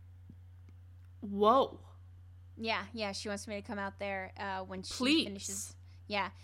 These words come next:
Speaker 2: And also, I have another connection out there 'cause my brother just got married, and my brother-in-law by marriage, I guess. Uh, and also, ironically, my college friend, i-, it's crazy. We were friends in college, and we were like, "Hey, our siblings are dating.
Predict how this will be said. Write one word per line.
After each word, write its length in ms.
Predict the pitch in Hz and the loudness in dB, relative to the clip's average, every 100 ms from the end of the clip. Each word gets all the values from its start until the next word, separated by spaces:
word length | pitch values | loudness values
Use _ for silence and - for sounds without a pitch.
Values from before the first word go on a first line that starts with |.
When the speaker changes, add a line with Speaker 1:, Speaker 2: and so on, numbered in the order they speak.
| - - | -18 -2
Speaker 2:
And 140 | 247 262 | 6 8
also, 320 | 302 - 262 | 8 6 6
I 100 | 233 | 6
have 200 | 269 247 | 4 2
another 240 | 240 269 | 2 0
connection 380 | 285 269 226 - | -2 -2 -2 -2
out 100 | 214 | -4
there 120 | 202 | -4
'cause 180 | 208 214 | -6 -6
my 160 | 214 202 | -4 -6
brother 640 | 190 220 277 254 208 214 - - - - | 0 6 6 6 2 0 -6 -18 -18 -6
just 260 | - 254 - | 2 2 4
got 200 | 226 - | 2 2
married, 800 | 220 226 285 349 226 196 226 262 - - - - | 2 4 6 6 4 -2 -8 -12 -16 -18 -8 2
and 500 | 247 240 240 226 226 - - - | 6 8 6 4 0 -4 -18 -6
my 640 | 226 220 220 233 233 233 190 | -2 0 2 4 4 2 -2
brother-in-law 500 | 208 220 254 247 240 | -2 0 0 0 0
by 240 | 220 208 208 | 0 0 0
marriage, 480 | 185 208 285 285 - | -2 -2 -2 -4 -6
I 80 | 294 | -4
guess. 460 | 277 320 - - - - | -2 -2 -4 -8 -4 6
Uh, 260 | 220 208 - | 6 6 4
and 140 | 247 | 4
also, 640 | - 294 294 285 240 214 - | 8 8 10 10 10 6 6
ironically, 760 | 254 247 202 269 370 - 254 247 | 8 8 10 10 10 8 4 4
my 200 | 220 220 | 4 2
college 560 | - 254 311 285 208 | 6 10 10 8 2
friend, 560 | - - 294 285 208 208 214 | 0 6 6 6 0 -4 2
i-, 0 | |
it's 380 | 233 233 233 | 2 2 0
crazy. 400 | - 240 208 190 | 2 2 2 0
We 120 | 190 202 | -4 -4
were 100 | 190 | -2
friends 280 | 220 214 | -2 -2
in 100 | 208 | -2
college, 360 | 196 208 202 208 | -2 0 0 -2
and 80 | 202 | -4
we 60 | |
were 40 | 196 | -4
like, 140 | 175 | -4
"Hey, 180 | - 254 | -2 0
our 100 | 233 | 0
siblings 520 | - 247 240 277 277 | 0 -2 0 0 0
are 100 | 208 | 0
dating. 500 | 196 190 190 185 - | -2 -4 -4 -6 -8